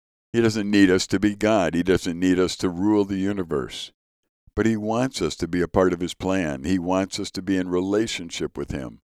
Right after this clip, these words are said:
He wants us to experience mercy. He wants us to experience grace. He wants us in his family. And those of us that are in God's family are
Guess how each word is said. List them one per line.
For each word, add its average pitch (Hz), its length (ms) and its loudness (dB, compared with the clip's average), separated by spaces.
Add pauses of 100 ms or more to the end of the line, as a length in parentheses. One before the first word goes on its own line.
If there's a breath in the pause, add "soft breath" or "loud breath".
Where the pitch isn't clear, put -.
(460 soft breath)
He 135 160 4
wants 120 400 2
us 117 180 0
to 110 120 0
experience 107 1040 -2 (300)
mercy. 90 540 -4 (840)
He 117 140 2
wants 107 320 2
us 78 220 0
to 82 140 -2
experience 90 600 -2
grace. 92 480 -2
He 98 140 -2
wants 101 500 -2
us 69 300 -4
in 82 160 -6
his 82 180 -4
family. 85 640 -6 (720)
And 104 180 -2
those 135 240 6
of 107 120 -2
us 104 220 6
that 101 140 6
are 98 120 4
in 117 260 0
God's 101 340 4
family 110 480 0
are 92 220 0